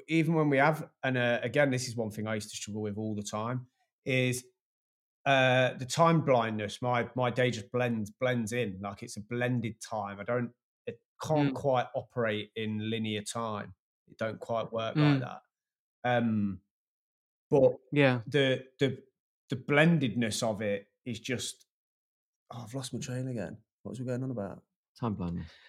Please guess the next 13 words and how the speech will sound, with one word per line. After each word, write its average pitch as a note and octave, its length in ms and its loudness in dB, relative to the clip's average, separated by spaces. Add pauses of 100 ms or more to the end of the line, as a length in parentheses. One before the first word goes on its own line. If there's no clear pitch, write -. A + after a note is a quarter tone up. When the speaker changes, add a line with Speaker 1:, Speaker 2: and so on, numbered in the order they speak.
(400)
Speaker 1:
Yeah, G2+ 100 -2
but G2+ 120 -6
what G2+ 140 0
was G#2+ 120 -6
we A2 60 -10
going A2 180 -2
on G#2+ 60 -2
about G#2 200 -4
before G#2 300 -6
that? G#2 240 -8 (920)
Speaker 3:
Uh, F2 460 -4
changing F2+ 300 -4
gear? B2 160 -6